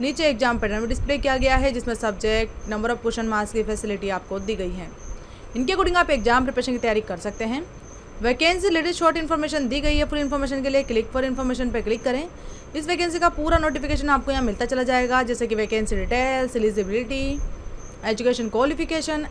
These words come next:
as limit, application fees, salary, selection process, form apply process,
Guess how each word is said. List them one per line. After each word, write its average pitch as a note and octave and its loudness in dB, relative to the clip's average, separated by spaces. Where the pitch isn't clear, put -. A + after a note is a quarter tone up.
as B3 2
limit, C4+ -2
application C4 0
fees, C4 -4
salary, B3+ 0
selection C4+ 0
process, C#4 2
form C4+ 0
apply A#3 2
process, C4 0